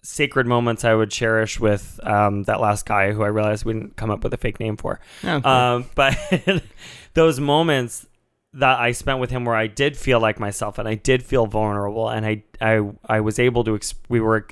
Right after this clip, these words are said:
Speaker 1: able to express our, uh, love for each other, that that deserves to be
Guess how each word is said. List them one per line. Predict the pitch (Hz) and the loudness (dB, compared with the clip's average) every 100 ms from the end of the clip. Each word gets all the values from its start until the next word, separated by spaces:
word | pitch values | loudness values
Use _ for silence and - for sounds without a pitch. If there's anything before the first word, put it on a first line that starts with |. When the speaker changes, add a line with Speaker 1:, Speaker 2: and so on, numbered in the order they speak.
| - | -2
Speaker 1:
able | 135 151 139 | 2 4 2
to | - | 0
express | 113 - 110 104 | -2 -2 -4 -2
our, | 113 107 98 - - - - - | -2 0 -2 -6 -20 -20 -20 -8
uh, | 107 104 101 | -6 -6 -2
love | 117 120 107 | 2 2 0
for | - 110 | -8 -8
each | 98 - | -8 -8
other, | 113 98 110 - - _ _ _ _ - | -8 -8 -10 -14 -18 _ _ _ _ -8
that | 147 | -4
that | 156 170 - | -2 -2 -2
deserves | 190 170 175 156 - - | -2 0 0 -2 -8 -8
to | - 156 | -6 -6
be | - - 143 147 139 127 | -4 -2 0 0 -4 -8